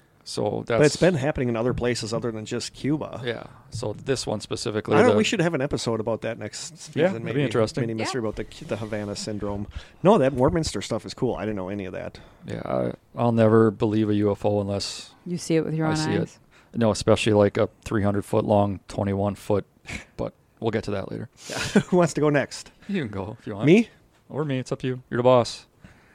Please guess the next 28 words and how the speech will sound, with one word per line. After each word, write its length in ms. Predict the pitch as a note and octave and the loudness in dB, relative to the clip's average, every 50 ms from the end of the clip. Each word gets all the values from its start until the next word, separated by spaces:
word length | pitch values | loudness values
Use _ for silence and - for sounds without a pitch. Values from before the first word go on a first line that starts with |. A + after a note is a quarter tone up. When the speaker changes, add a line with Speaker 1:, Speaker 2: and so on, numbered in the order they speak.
| _ _ - | _ _ -4
Speaker 3:
Applesauce. 760 | G3+ - F#3 F3 - F#3+ F#3 F#3+ F#3+ F#3+ F#3+ - - - - - - - _ _ _ _ _ _ _ _ _ _ _ _ _ _ _ _ _ _ _ _ _ _ _ - | -4 -4 -4 -2 2 2 4 4 2 0 -2 -6 -14 -16 -18 -20 -20 -20 _ _ _ _ _ _ _ _ _ _ _ _ _ _ _ _ _ _ _ _ _ _ _ 2
Speaker 2:
All 80 | C#3+ | 4
right. 300 | C#3+ F#3 A3 E3+ C3 - - - - - - | 6 6 6 4 2 -2 -8 -10 -12 -12 -4
I 140 | - C#3 | 2 4
am 180 | F3+ G#3+ G#3 F3+ | 4 6 4 6
doing 320 | D3+ D#3+ E3+ F3+ F3+ F3 E3 | 8 8 10 10 10 8 6
two 200 | E3 - F3 G3 | 6 6 6 6
stories 360 | F3+ - - D3+ D#3 F3 D#3+ | 6 8 8 8 10 10 8
about 200 | C#3+ B2 C#3+ D#3 | 10 10 10 10
musicians. 920 | D3 C3+ D#3 F3 C#3 A#2+ C3+ D#3+ D#3 - C#3+ A2 F2+ F#2+ G#2 - - - - - - _ _ - | 10 10 6 6 6 6 4 4 4 2 -2 -4 -4 -8 -8 -8 -8 -8 -10 -18 -20 _ _ -8
Speaker 3:
Oh, 120 | F#3 G#3 | -6 -4
yes. 380 | A3 F#3 F#3+ F3 D3+ - - - | -2 -2 -4 -4 -6 -10 -16 -14
I'm 80 | F3+ F#3 | -14 -14
excited. 420 | F3+ - - F#3 E3+ D#3 - - _ _ | -14 -12 -10 -10 -10 -10 -14 -18 _ _
Speaker 2:
The 80 | - A2 | -8 -6
first 440 | - - - E3+ G#3+ A3 - - | 0 4 8 8 8 8 6 6
one 360 | - G3+ G#3 G#3+ G#3+ G#3+ G3+ F3+ - - _ _ _ | 8 10 10 10 8 6 2 0 -4 -12 _ _ _
is 180 | - C#3+ A#2+ - | -2 -2 -2 0
the 100 | C3+ B2 | -4 -4
theory 440 | - _ - D#3 E3 F3 F3 F3+ F3 | -2 _ 6 8 8 8 8 6 4
that 280 | C#3+ C3 A2+ A2 - - _ | 4 4 2 2 0 -4 _
Avril 400 | A#2 A#2+ D3 D#3+ D#3+ E3+ F3 E3+ | 2 2 2 4 6 8 8 8
Lavigne 420 | D#3 D3+ C3+ C#3+ D#3 D#3+ D#3 D3 C#3 | 8 6 6 6 6 6 6 6 4
died 360 | A#2+ B2+ A2+ A#2+ C#3+ D#3+ D#3+ | 4 4 6 8 8 8 8
in 140 | D#3 D3 C3+ | 6 4 4
two 160 | - - E3+ D#3+ | 4 2 0 4
thousand 480 | - D#3+ C#3+ D3 D#3 D3 - D#3 D3 B2+ | 6 8 8 8 8 8 6 2 2 2
three, 440 | - - E3 D3+ C3 C3 B2 B2 | 4 4 6 6 6 6 4 2